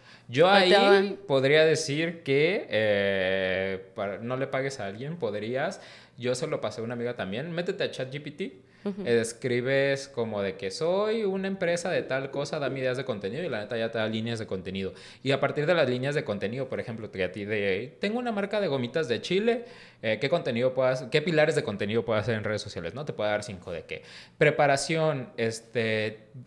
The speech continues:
Speaker 1: bebidas con las gomitas, cosas así.
Speaker 2: Ujú.
Speaker 1: Tú le puedes poner al mismo, si no tienes cerebro, ya desde la misma idea puedes como tú desarrollarlo, pero si no tienes cerebro, el mismo chat G P T le puedes decir, "Ok, la idea de, eh, preparación de gomitas, dame diez ideas de contenidos que puedo hacer", y ya te da ideas.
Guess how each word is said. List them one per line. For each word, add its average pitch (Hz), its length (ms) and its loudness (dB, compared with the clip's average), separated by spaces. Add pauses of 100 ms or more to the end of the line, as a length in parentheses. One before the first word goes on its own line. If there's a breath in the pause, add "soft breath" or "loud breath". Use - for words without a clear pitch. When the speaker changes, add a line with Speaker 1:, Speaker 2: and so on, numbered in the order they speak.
Speaker 1:
bebidas 151 480 4
con 131 140 0
las 113 100 2
gomitas, 117 600 -2
cosas 135 200 0
así. 202 200 4
Speaker 2:
Ujú. 208 100 0 (240 loud breath)
Speaker 1:
Tú 139 100 2
le 131 80 4
puedes 135 200 4
poner 113 200 -2
al 120 100 0
mismo, 127 260 -2
si 113 100 -4
no 147 140 0
tienes 262 240 4
cerebro, 156 320 6
ya 131 200 8
desde 131 220 4
la 110 100 4
misma 117 240 -2
idea 131 220 2
puedes 113 260 2
como 101 240 -6
tú 113 120 -4
desarrollarlo, 117 600 -2
pero 107 140 0
si 117 80 -2
no 135 100 -2
tienes 196 160 4
cerebro, 185 360 4
el 123 100 0
mismo 117 220 -4
chat 117 200 -8
G 117 80 -8
P - 80 -14
T 113 100 -10
le 107 100 -4
puedes 107 180 -6
decir, 92 160 -8
"Ok, 151 180 -2 (500 loud breath)
la 131 160 2
idea 147 340 4
de, 175 400 2
eh, 127 200 6
preparación 117 520 0
de 156 60 0
gomitas, 139 500 -2
dame 139 500 -2 (280 soft breath)
diez 131 260 4
ideas 131 340 2
de 131 280 4
contenidos 110 460 -4
que 117 80 -12
puedo 101 140 -6
hacer", - 260 -10
y 101 80 -8
ya 98 140 0
te 113 80 -6
da 107 60 -2
ideas. 107 320 -4